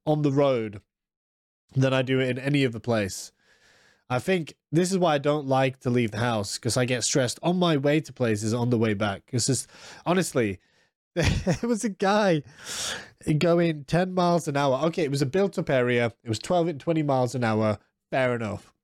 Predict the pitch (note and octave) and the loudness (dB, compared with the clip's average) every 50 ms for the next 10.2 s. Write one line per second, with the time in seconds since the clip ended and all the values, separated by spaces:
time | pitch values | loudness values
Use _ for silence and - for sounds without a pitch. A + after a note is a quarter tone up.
0 | _ _ _ _ _ _ _ _ _ _ _ _ _ _ _ _ _ - D#3 F3+ | _ _ _ _ _ _ _ _ _ _ _ _ _ _ _ _ _ -2 0 0
1 | F3+ - - F3+ D#3+ C#3+ A#2+ G2 F2+ _ _ _ _ _ - - E3 F3+ E3 - | 0 -2 -2 -2 -2 0 -2 -4 -6 _ _ _ _ _ -4 -2 0 0 0 -4
2 | - - C#3 B2+ B2+ B2 B2 B2 B2 A#2+ A2 G#2+ C3 A#2+ A2+ G#2 G2 - - C#3 | -4 -2 0 2 2 2 2 0 0 -2 -2 -2 -2 -2 -2 -2 -4 -2 -2 0
3 | C3 A#2 G2+ G2 - _ _ _ _ _ _ - - - - - - - - - | 0 0 -2 -6 -12 _ _ _ _ _ _ -20 -20 -20 -20 -20 -20 -20 -16 -8
4 | - - E3 C3 C3 C3+ C3 C#3+ D3 D3 D3+ D3 D3+ D#3+ F3+ G3 G3+ G3 D3+ - | -4 -2 0 0 0 -2 -2 -2 -4 -2 0 0 2 2 4 4 2 2 0 -2
5 | C3+ B2+ C3 C#3+ D#3 E3+ E3+ - - - - _ _ _ _ _ _ _ _ _ | 0 0 2 2 2 2 0 -4 -8 -20 -20 _ _ _ _ _ _ _ _ _
6 | _ _ _ - C3 B2+ B2+ B2+ A#2 - - _ - C#3 C#3+ D#3 F3+ E3+ D3+ - | _ _ _ 0 2 2 2 2 0 -4 -10 _ -4 0 2 2 2 2 0 0
7 | D3 C#3 C#3+ C#3+ - - C3 - D3 C3+ C3 B2 B2+ B2 B2 C3 C3 C#3 C#3 - | 0 0 0 0 -2 -4 -4 0 0 2 2 2 2 0 0 0 -4 -6 -4 -2
8 | C3 C3 C#3 D3 C3+ D3 D#3+ E3+ E3 D#3 - - C#3 B2 - C#3 B2+ C3 C3+ C3 | 0 0 0 2 2 2 2 2 2 0 -2 -6 -8 -6 -2 0 0 0 0 0
9 | B2+ B2 B2+ B2+ B2 B2 A#2+ A#2 G#2+ A2+ A2+ A#2 B2 A#2 - - C3 A2+ G#2+ A2 | 0 0 2 2 2 2 2 0 0 0 0 -2 -2 -4 -4 -2 0 2 2 2
10 | G#2+ G#2 G2+ - | 2 0 -2 -4